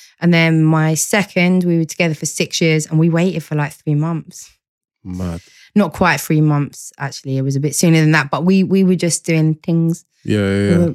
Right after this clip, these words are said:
Speaker 1: for, for, that was my son's dad. Um, we, we did wait, and that's because I just wanted to in that situation. We were a bit younger and,
Speaker 2: Mm.
Speaker 1: well, we were in our early twenties, and, um, I just wanted to. It just, it just felt right,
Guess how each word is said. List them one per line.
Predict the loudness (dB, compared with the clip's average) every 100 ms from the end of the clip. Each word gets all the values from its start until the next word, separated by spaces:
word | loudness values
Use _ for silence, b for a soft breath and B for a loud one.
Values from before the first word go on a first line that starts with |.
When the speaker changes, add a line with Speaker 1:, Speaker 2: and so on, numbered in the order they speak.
| -6
Speaker 1:
for, | -2 -2 -2
for, | -2 -2 -2 -4
that | -4
was | -2
my | -2
son's | -2 -2
dad. | -4 -6 -6 _ _ _ _ _ -4
Um, | 0 2 2 2 2 0 -2 0
we, | 2
we | 4 2
did | 2 0
wait, | -2 -2 -6 -10 _ _ -4
and | 0
that's | 0 -2 -2
because | 0 2 0 -4 -12 _ _ _ _
I | -4 0
just | 2 4
wanted | 4 4 2
to | 2 2
in | 2
that | 0
situation. | -2 -2 0 0 2
We | 2 4
were | 2
a |
bit | 0
younger | 0 2 2 2
and, | 2 2 2 2 2 0 -6 _ -4
Speaker 2:
Mm. |
Speaker 1:
well, | 0 0
we | 2 2
were |
in | 0
our | 0 -2
early | -2 -6
twenties, | -4 -2 0 0 -2
and, | -2 -6 -8 b b b b b
um, | -2 2 2 2 0 0
I | 2
just | 4
wanted | 2 2 0
to. | -2
It | -2
just, | -2 -2
it | 0
just | 0 0
felt | 0 -2
right, | -2 -2